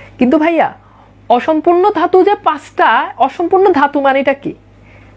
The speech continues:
এইবার তুমি একটু মনোযোগ দাও, দেখো আমি তোমাকে ব্যাপারটা ক্লিয়ার করছি। যেমন কর, এটা একটা ধাতু। আচ্ছা বলো তো, কর ধাতুর তিন কালের রূপ আছে না?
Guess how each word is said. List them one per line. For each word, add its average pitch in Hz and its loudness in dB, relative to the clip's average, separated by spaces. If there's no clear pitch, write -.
এইবার 339 0
তুমি 233 0
একটু 220 -4
মনোযোগ 185 0
দাও, 156 0
দেখো 160 -4
আমি 170 -4
তোমাকে 202 -2
ব্যাপারটা 202 -2
ক্লিয়ার 165 -2
করছি। 160 -6
যেমন 269 -2
কর, 208 -2
এটা 226 -4
একটা 240 -4
ধাতু। 185 -4
আচ্ছা 277 0
বলো 285 0
তো, 226 0
কর 302 0
ধাতুর 294 -4
তিন 311 -2
কালের 294 0
রূপ 277 -2
আছে 269 -2
না? 294 -12